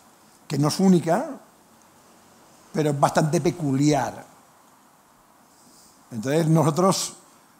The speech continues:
cuando empezamos a, a cocinar, es para, yo es para pagarme unas vacaciones de Ibiza y entro a fregar platos. Diecisiete años, a los veintidós años era jefe de cocina del Bulli.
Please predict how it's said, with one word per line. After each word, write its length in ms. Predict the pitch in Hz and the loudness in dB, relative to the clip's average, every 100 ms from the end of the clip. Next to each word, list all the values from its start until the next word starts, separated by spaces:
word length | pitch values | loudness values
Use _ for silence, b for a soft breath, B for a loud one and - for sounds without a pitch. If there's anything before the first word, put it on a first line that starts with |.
| b | b
cuando 300 | 147 135 135 | -6 -2 -2
empezamos 400 | 131 131 156 165 | -2 -2 0 2
a, 180 | 165 160 | 0 -2
a 100 | 160 | -4
cocinar, 640 | 147 147 147 175 190 226 - _ _ _ _ _ _ _ _ _ _ _ _ - | -4 -2 0 2 0 -4 -14 _ _ _ _ _ _ _ _ _ _ _ _ -16
es 100 | 127 | -6
para, 200 | 151 156 | -2 -2
yo 200 | 147 156 | 0 -2
es 60 | |
para 220 | - 165 | 0 -2
pagarme 280 | 143 147 160 | 0 0 0
unas 140 | 170 147 | 0 0
vacaciones 380 | 139 127 160 | -2 -2 -2
de 80 | 147 | 0
Ibiza 480 | 143 170 - 180 226 - - _ _ _ | 0 0 0 -2 -4 -8 -20 _ _ _
y 140 | 131 143 | -4 0
entro 280 | 151 170 | 0 0
a 240 | 175 175 127 | 0 -2 -4
fregar 340 | 135 139 143 | -2 0 -2
platos. 380 | 151 135 - - - - - - - - - _ _ - _ _ _ _ _ _ _ _ _ _ _ _ _ _ _ - | -4 -6 -8 -20 -20 -20 -20 -20 -20 -20 -20 _ _ -20 _ _ _ _ _ _ _ _ _ _ _ _ _ _ _ -10
Diecisiete 680 | 127 139 151 - 151 165 | -4 -4 -4 -4 -2 0
años, 400 | 170 180 202 175 - | 2 2 0 -2 -4
a 60 | |
los 140 | 143 131 | -4 -2
veintidós 440 | 139 135 147 160 | -2 -2 -2 0
años 260 | 165 180 180 - | 2 2 0 -4
era 160 | 160 | -4
jefe 220 | - 165 | -2 -2
de 80 | 160 | -4
cocina 260 | 160 127 165 | -4 -2 -2
del 160 | 151 | -2
Bulli. 380 | 131 151 117 104 | -2 -2 -4 -8